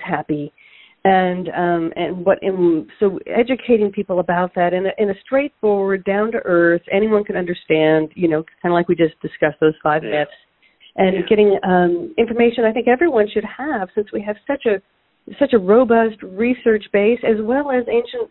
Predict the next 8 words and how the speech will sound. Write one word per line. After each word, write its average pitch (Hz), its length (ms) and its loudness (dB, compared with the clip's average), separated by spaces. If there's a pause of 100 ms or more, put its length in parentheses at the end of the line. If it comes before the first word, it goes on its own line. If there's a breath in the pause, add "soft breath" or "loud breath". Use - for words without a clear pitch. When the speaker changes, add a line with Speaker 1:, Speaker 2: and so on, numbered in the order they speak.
Speaker 1:
you 247 100 -6
know, 214 140 2
philosophy 226 640 -2
like 196 220 -4
Buddhist 220 260 -2
psychology 196 640 -2 (360 loud breath)
telling 240 280 0
us 185 80 -4